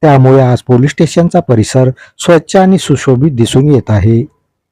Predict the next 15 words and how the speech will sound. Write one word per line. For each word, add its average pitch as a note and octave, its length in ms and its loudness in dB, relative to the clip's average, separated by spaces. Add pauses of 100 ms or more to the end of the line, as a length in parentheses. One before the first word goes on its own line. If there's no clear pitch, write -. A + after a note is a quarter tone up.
(140)
कर्तव्याच्या F3+ 640 2
व्यस्ततेतून D#3+ 840 0 (360)
पोलिसांनी D#3 680 2
पोलीस C#3 340 0
स्टेशनच्या D3+ 600 0
स्वच्छतेसाठी C#3 800 -2
पु-, G#2+ 260 -2 (100)
पुढाकार A#2 480 0
घेतला G#2+ 440 -2 (720)
आणि D3 300 0
ही B2+ 200 0
बाब B2 300 -4 (420)
नक्कीच D3 420 -6
वाखाणण्याजोगी A#2+ 840 -4
आहे. A2 440 -4